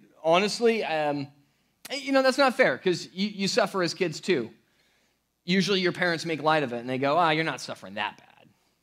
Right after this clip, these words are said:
This isn't that bad." But the reality is, to you, it is bad.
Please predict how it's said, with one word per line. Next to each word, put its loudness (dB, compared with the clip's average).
This -2
isn't -6
that -4
bad." -18
But -8
the -2
reality 6
is, 0
to -6
you, 4
it -2
is -2
bad. -10